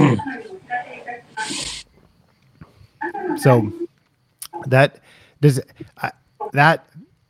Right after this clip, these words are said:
re-, remember what we were thinking after twenty sixteen, going into twenty seventeen, when we first started doing this testing, Andrew,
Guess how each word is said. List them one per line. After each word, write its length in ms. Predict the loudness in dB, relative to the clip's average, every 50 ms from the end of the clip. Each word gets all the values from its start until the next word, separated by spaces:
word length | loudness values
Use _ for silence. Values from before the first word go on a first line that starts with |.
| _ _ -4
re-, 120 | -4 -4 -4 -6 -12 -16 -16 _ -8 0
remember 400 | 4 6 6 6 6 6 8 8
what 200 | 8 8 6 4
we 120 | 4 4
were 160 | 4 4 2
thinking 640 | 2 2 4 4 4 4 4 2 2 2 0 -2 -4 -8 _ _ _ _ _ _ _ _ 2
after 400 | 4 4 6 4 4 2 -2 0
twenty 300 | 2 2 4 4 4 2
sixteen, 680 | 2 2 0 0 0 -2 -2 0 2 4 4 4 4
going 320 | 4 4 4 4 4 4 2
into 200 | 2 0 -2 -4
twenty 260 | -2 0 0 2 2
seventeen, 540 | 2 0 0 0 0 -2 -2 -2 0 0 0
when 100 | 0 0
we 100 | -2 -2
first 320 | -2 0 0 0 0 0
started 460 | 0 2 2 4 4 2 0 -2 -6 -14 -18 -4 0
doing 260 | 2 2 4 2 2
this 180 | 0 -2 -4
testing, 440 | -4 -2 -2 -2 -2 -2 -4 -2 -2
Andrew, 400 | -2 -2 -2 -2 -2 -2 -4 -4